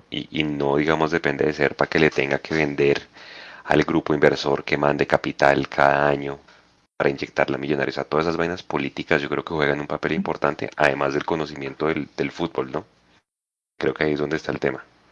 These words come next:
Bueno, amanecerá y veremos a ver con qué sale Serpa, porque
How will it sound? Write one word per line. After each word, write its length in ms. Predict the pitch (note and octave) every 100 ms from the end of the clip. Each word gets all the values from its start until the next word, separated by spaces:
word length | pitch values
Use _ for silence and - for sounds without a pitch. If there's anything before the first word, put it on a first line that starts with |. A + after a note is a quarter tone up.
| _ _ _ _ _ _ _ _ _ _ _ _ _ _ _ _ _ _
Bueno, 240 | E2+ F2+ F2+ - - -
amanecerá 640 | D#2 D#2 D#2 D#2 D#2 D2+
y 60 | D2+
veremos 400 | - F#2 F2 -
a 80 | D#2+
ver 120 | D2+
con 160 | D2+ E2
qué 100 | D#2+
sale 240 | D#2+ D#2+
Serpa, 360 | D2+ D#2+ D#2 D2+
porque 420 | - - C#2+ C#2